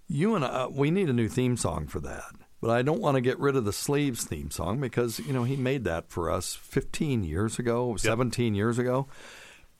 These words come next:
Speaker 1: D-, he, we didn't even know each other then.
Speaker 2: Yep.
Speaker 1: I just knew him from Ron and Fez and just asked him, "Hey, would you do a theme song for us?" And he did something so great
Speaker 2: Yeah, it's,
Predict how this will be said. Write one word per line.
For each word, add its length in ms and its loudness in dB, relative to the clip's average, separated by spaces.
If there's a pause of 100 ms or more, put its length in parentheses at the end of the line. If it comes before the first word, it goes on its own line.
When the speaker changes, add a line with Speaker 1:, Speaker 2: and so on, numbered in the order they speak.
Speaker 1:
D-, 140 -4 (200)
he, 180 2 (140)
we 120 2
didn't 100 2
even 160 2
know 180 4
each 140 0
other 220 0
then. 260 -10 (220)
Speaker 2:
Yep. 160 -2 (160)
Speaker 1:
I 100 2
just 220 -2
knew 200 2
him 220 0
from 220 -2
Ron 180 2
and 160 -2
Fez 380 0
and 80 -4
just 200 -8
asked 360 -2
him, 80 -4
"Hey, 120 0
would 200 -4
you 100 0
do 160 0
a 60 -4
theme 240 -2
song 240 -4
for 160 -2
us?" 120 -4
And 120 -6
he 100 0
did 220 -2
something 340 -2
so 340 2
great 460 0
Speaker 2:
Yeah, 200 2
it's, 140 -4